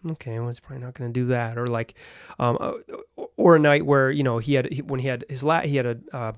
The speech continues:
a double-double against the Jazz, but, like, a lot of that damage did when the Blazers were down thirty at home.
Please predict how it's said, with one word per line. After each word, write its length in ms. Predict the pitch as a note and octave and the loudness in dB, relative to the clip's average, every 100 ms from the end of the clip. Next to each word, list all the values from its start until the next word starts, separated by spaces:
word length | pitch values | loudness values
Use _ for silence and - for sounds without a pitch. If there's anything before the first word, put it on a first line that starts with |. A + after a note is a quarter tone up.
| - - - - - | -14 -20 -20 -10 2
a 20 | |
double-double 440 | D#3 D#3 D3+ C#3+ | 4 6 6 6
against 200 | C3+ B2+ | 2 0
the 80 | B2+ | 0
Jazz, 340 | C#3+ D#3 C#3 | 4 6 6
but, 140 | B2+ C#3+ | 2 -2
like, 220 | B2+ - - G#2+ - | -2 -6 -16 -16 -4
a 120 | E3+ | -2
lot 360 | D3+ D3 D3+ | 0 0 2
of 100 | E3 D3+ | 2 2
that 140 | C#3+ | 2
damage 280 | C#3+ C3+ B2+ | 2 2 0
did 100 | C#3 | 0
when 140 | C#3+ | 0
the 40 | B2+ | 0
Blazers 300 | B2+ B2 A#2+ | -2 -2 -4
were 80 | |
down 160 | B2 A#2 | -2 -4
thirty 540 | - - D3+ C#3+ C#3 | -6 4 6 6 4
at 140 | B2+ A2+ | 0 -4
home. 300 | - - | -8 -10